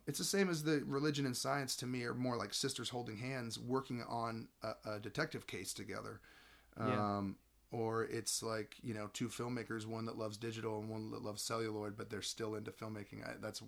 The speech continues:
Speaker 1: you know, whatever. But,
Speaker 2: Yeah.
Speaker 1: um, I just, that was really powerful when I, when I realized, okay, there's something here that, um,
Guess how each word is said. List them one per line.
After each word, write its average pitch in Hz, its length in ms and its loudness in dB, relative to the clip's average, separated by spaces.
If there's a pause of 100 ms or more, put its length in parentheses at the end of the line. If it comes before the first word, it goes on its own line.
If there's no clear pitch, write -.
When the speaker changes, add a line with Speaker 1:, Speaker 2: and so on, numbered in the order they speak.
(140)
Speaker 1:
you 110 80 -4
know, 95 140 -8
whatever. 113 460 0
But, 110 280 -4
Speaker 2:
Yeah. 123 360 2 (120)
Speaker 1:
um, 104 340 0 (220)
I 147 100 8
just, 151 260 2 (640)
that 160 200 8
was 135 160 6
really 135 400 8 (120)
powerful 117 460 0
when 110 140 2
I, 110 120 -2 (180)
when 117 120 -4
I 113 40 -4
realized, 110 280 -4
okay, - 120 -2
there's 127 180 0
something 165 300 4
here 139 240 4
that, 113 180 0 (120)
um, 107 300 -6